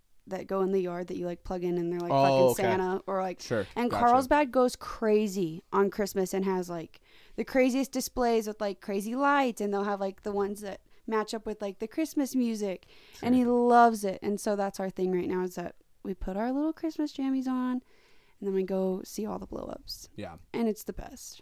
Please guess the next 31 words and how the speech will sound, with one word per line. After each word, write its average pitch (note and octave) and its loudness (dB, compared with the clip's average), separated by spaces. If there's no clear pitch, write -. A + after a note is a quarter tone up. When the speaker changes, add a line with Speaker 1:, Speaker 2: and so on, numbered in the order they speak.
Speaker 2:
Yeah, G#2 -6
he, A#2+ -8
like, G#2 -12
lights A2+ -10
up. G#2 -12
It's A#3+ 2
Speaker 1:
Yes. A3 6
Speaker 2:
just A3 -10
fun, F#3+ -10
yeah. - -10
Speaker 1:
And A#3+ 2
last A3 2
year, A#3+ 2
I, A3 0
this G3 -14
is, - -16
okay, G3 -14
I F#3 -12
don't G3 -8
wanna F#3+ -4
be G3+ -4
mom E3+ -6
shamed E3+ -6
by F3 -8
anyone F3 2
that's G3+ 2
a C4+ 8
mom A#3+ 10
listening A3+ 8
to A3 8
this, G#3+ 8